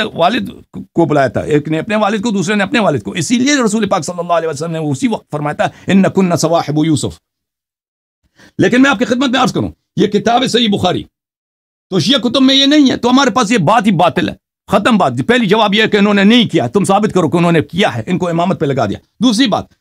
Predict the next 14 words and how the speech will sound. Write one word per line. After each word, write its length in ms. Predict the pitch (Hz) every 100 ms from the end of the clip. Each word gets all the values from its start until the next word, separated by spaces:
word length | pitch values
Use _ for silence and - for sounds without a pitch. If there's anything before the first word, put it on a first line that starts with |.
| -
صحیح 240 | 226 269 226
بخاری 340 | 135 185 180
میں 180 | 170 320
ملاحظہ 540 | - 175 180 202 165
فرمائیے، 380 | 160 139 127 98 - _ _ _
یہ 120 | 208
کتاب 460 | - 202 196 226 226
ہے 160 | 190
کتاب 480 | - 170 190 208 226 247
الاذان، 500 | 262 170 143 156 - - _ _ _ _ _ _ _ _ _ 120 117
باب 420 | 131 269 254 156 135 -
امامت 640 | 170 190 254 254 208 202
المفتونی 720 | 175 170 160 - 160 208 277
والمبتدع۔ 580 | 262 190 160 - 143 120